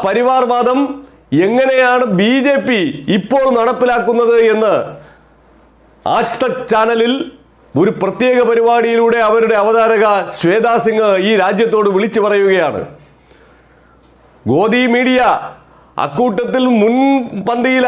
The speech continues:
ആര് എന്നുള്ള മത്സരമാണിപ്പോൾ ദേശീയ തലത്തിൽ നടന്നുകൊണ്ടിരിക്കുന്നത്. അതിനുവേണ്ടി ഈ ഇന്ത്യ ടുഡേ ചാനലിൻ്റെ ഉടമയും അദ്ദേഹത്തിൻ്റെ ഭാര്യയുമൊക്കെ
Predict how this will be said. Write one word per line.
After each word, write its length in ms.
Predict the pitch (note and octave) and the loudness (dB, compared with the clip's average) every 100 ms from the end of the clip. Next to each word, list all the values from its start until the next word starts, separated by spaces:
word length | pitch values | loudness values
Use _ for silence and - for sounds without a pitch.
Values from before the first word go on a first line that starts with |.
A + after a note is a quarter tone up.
| A#3 | 2
ആര് 180 | B3 C4 B3 | 2 2 2
എന്നുള്ള 240 | A#3+ B3 A#3 G#3+ | 2 0 0 -2
മത്സരമാണിപ്പോൾ 840 | G#3+ A3 B3+ B3+ B3+ A#3 A#3 A#3+ G#3+ - - | -2 -2 -2 0 0 0 0 0 -2 -4 -4
ദേശീയ 280 | G3 A#3 B3+ A#3+ | -2 0 0 2
തലത്തിൽ 260 | A#3 A3 A3+ | 0 0 0
നടന്നുകൊണ്ടിരിക്കുന്നത്. 800 | G#3+ A3+ A3+ A3 G3+ F3 D3 F#2+ - - - - - - - | 0 0 0 0 0 0 0 -2 -6 -16 -20 -20 -20 -8 -4
അതിനുവേണ്ടി 420 | F3 G#3+ A3+ A#3+ A#3+ | 0 2 2 2 2
ഈ 80 | A#3+ B3+ A3+ | 0 0 0
ഇന്ത്യ 180 | A#3 A#3+ | 0 0
ടുഡേ 140 | A#3 B3 G#3 | 0 0 0
ചാനലിൻ്റെ 540 | A3+ A#3+ B3 A#3+ A#3+ B3 A#3 - - - - - _ _ _ - | 0 0 0 0 0 0 -2 -8 -20 -20 -20 -20 _ _ _ -2
ഉടമയും 460 | F3+ A3+ A#3+ B3 C4 C4 - - - _ _ - | 0 2 2 2 0 -4 -12 -20 -20 _ _ -6
അദ്ദേഹത്തിൻ്റെ 460 | E3+ A#3+ A3+ B3 B3 G#3 | -2 0 0 0 0 0
ഭാര്യയുമൊക്കെ 580 | A3 A#3+ C4 B3 G#3 | 0 0 0 0 0